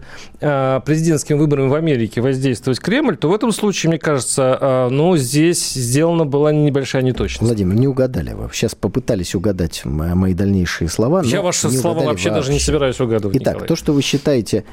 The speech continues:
Speaker 2: недостатком выступления, я считаю достоинством. К кому обращался президент? Э, российский народ, российское общество, безусловно,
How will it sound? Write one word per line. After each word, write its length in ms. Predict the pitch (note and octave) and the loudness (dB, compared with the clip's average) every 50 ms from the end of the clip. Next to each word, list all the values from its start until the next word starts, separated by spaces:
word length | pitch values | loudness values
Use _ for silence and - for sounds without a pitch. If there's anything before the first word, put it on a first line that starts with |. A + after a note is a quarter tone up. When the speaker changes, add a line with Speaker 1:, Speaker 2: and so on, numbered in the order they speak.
| - - | -4 0
Speaker 2:
недостатком 720 | A#2 B2+ B2+ B2+ C3 - - - B2 G2+ - - - E2+ | 0 0 2 0 -2 -4 -2 -2 -2 -2 -2 -4 -4 -2
выступления, 520 | E2+ F#2+ - - F#2 - G#2 F#2 F2 F#2 G2 | -2 -2 -2 -4 -4 0 0 2 2 2 2
я 60 | G2+ | 0
считаю 280 | - - - G2 F2 | -2 0 0 0 0
достоинством. 680 | D#2+ F2+ E2+ - - - C#2 D2+ D#2+ - - - F3 F3 - - - - - - - - - | 0 -2 -4 -4 -4 -2 -2 -2 -2 -2 -4 -4 -6 -6 -6 -8 -20 -20 -20 -20 -20 -18 -10
К 40 | - | -4
кому 200 | - C3+ E3 F3+ | -2 0 0 0
обращался 440 | C#3+ A#2 A2+ - - A#2+ - - G2 | 2 0 -2 0 -2 -4 -2 -2 -4
президент? 540 | - F2 E2+ E2+ E2 C2+ A1+ G1+ - - - - - - - - - - - - D#3+ - - | -2 -2 -2 -2 -2 -4 -4 -6 -8 -10 -20 -20 -20 -20 -20 -20 -18 -18 -16 -16 -16 -8 -4
Э, 280 | A2 G2+ G2 G2 F#2 - - - - - - - - | -2 0 0 0 0 -2 -6 -14 -20 -20 -20 -8 -4
российский 520 | - C#3+ D3 - - C#3 - - - G#2+ | -2 -2 -2 0 0 -2 -2 -2 -2 0
народ, 360 | G2 G2 F#2 F2 D#2+ D2 - | 0 0 0 0 -2 -2 -2
российское 480 | G#2 A2+ A2+ - C3+ A2 - - - - | -2 -2 -2 -2 -4 -4 -2 -2 0 0
общество, 600 | - - - C3+ B2 - - - - - - F2 | 0 0 0 -2 -2 -2 -6 -6 -4 -2 -2 -2
безусловно, 880 | G#2 B2 D3 C#3+ A#2 A2 F2+ - - G2 F2+ E2 D2+ F2 G2+ C3+ E3+ F3 | 0 2 0 0 0 -2 -6 -4 -2 0 0 0 0 0 0 0 -2 -4